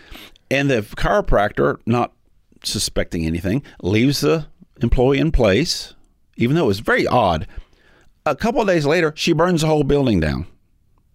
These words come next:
Why? She was covering her embezzlement. So yes, embezzlers that just take money and think they'll get away with that's one thing, but sometimes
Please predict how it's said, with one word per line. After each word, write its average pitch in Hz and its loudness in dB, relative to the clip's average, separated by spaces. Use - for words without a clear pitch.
Why? 98 0
She 113 -4
was 92 -4
covering 139 0
her 117 0
embezzlement. 95 -2
So 113 0
yes, 104 0
embezzlers 117 0
that 104 -2
just 117 -4
take - -2
money 110 0
and 92 -4
think 101 -6
they'll 90 -2
get 87 -4
away 92 -2
with 90 -6
that's 87 -4
one 90 -2
thing, 80 -6
but 80 -10
sometimes 139 -2